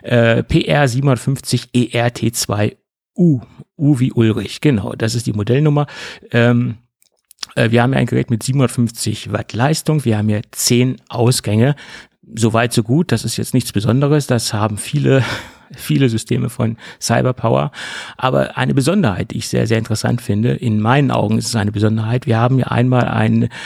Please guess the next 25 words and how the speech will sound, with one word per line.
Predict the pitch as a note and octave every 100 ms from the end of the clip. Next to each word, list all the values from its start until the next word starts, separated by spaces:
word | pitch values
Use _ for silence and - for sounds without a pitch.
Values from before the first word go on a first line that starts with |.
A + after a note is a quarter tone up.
| - -
ein, | - A2+ A#2
die | A#2
Möglichkeit, | B2 - - A#2+ A#2
das | A2+ -
Ganze | - A2+ A#2+ A2+
als | G#2+ - -
Rack-Mount-System, | - - A2+ A#2+ C3 - - C#3 - B2 B2+
äh, | - A#2+ A2+
zu | - B2+
verbauen | B2+ A2+ A2 A2+ C3 -
und | A#2+
einmal | - A2 A#2 A#2
als | G2+ G#2+ A2 - - - -
Standalone-Gerät, | - - A#2 C3+ A#2 G#2+ A#2+ D3+ C3 A2+ G#2 G2 A2 C#3+ A#2+
ge-, | A2 A#2+ -
ge-, | - A2 G2+ -
ge-, | G#2 -
<laughs> | -
Standalone-Gerät. | - - C3 A#2 A#2+ D3+ A2 G#2 C#3 D#3 - - - -
Das | A#2
bedeutet, | A#2 A2+ B2 D3 C#3 - - - -
äh, | - A#2+
wenn | A#2 C#3
ich | C3+
es, | C3 -